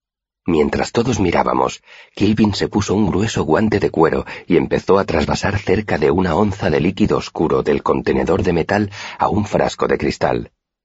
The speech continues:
"Es importante enfriar el frasco antes de trasvasar el agente,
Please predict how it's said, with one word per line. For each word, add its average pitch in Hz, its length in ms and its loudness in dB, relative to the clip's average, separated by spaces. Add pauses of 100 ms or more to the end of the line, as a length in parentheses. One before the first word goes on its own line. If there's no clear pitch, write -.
(280)
"Es - 220 0
importante 95 800 2
enfriar 78 460 2
el 87 120 4
frasco 71 500 -2
antes 98 380 2
de 92 140 2
trasvasar 87 500 0
el 90 100 4
agente, 80 580 0